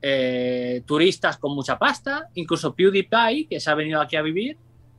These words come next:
ha pedido la Health Visa esa rara y le ha costado, creo que, t-, más de treinta,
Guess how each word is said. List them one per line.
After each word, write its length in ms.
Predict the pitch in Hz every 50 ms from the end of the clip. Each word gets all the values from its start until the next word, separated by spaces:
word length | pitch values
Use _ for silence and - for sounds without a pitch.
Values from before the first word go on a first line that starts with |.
| - - -
ha 140 | 127 127 -
pedido 500 | 143 139 139 143 139 143 147 147 143 143
la 320 | 135 135 135 131 131 123 -
Health 380 | - 151 147 151 147 143 139 - 139 139 135 135
Visa 360 | 151 190 202 190 - 190 185
esa 180 | 180 180 190 180
rara 380 | 185 214 233 254 269 311 349 - - - - - - - - - - - _ -
y 120 | - 143 139
le 100 | 139 127
ha 80 | 123 123
costado, 440 | - 127 - - - 135 139 143 -
creo 260 | 147 147 156 175 202
que, 200 | - 339 339 302
t-, 120 | - 240 190
más 220 | 185 196 196 180
de 100 | 185 175
treinta, 1000 | 165 180 170 165 156 151 - 160 156 151 147 143 143 143 139 139 135 135 131 131